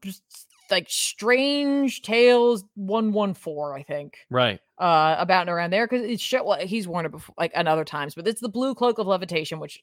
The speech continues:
Speaker 1: showed up in Strange Tales one one four. The Blue Cloak of Levitation is not as powerful as the red one that's
Speaker 2: <laughs>
Speaker 1: later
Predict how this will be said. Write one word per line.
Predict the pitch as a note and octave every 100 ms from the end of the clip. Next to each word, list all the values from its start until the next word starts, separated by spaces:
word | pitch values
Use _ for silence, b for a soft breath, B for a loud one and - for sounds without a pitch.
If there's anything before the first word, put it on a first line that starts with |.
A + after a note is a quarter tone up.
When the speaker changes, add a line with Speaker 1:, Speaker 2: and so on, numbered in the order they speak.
| _
Speaker 1:
showed | - - F#3+ G3
up | F3+ F#3+
in | F3+ E3+ E3
Strange | E3 F#3+ F#3 F3+ -
Tales | F3+ E3 D#3
one | D3+ E3 G3+
one | G3 G3
four. | - E3 D#3+ D#3 b b b b -
The |
Blue | F#3+ A#3+
Cloak | A#3+ A#3 G#3+
of | F#3+
Levitation | G3 F#3 F#3+ F#3 - G3 F#3
is | - F3+ D#3+
not | E3+ D#3+
as | D3 -
powerful | - E3+ F3 G3 D#3
as | C#3+
the | D3
red | C#3+ D3+ F3+
one | A3+ A3
that's | D#3+ B2
Speaker 2:
<laughs> |
Speaker 1:
later | D#3+ D#3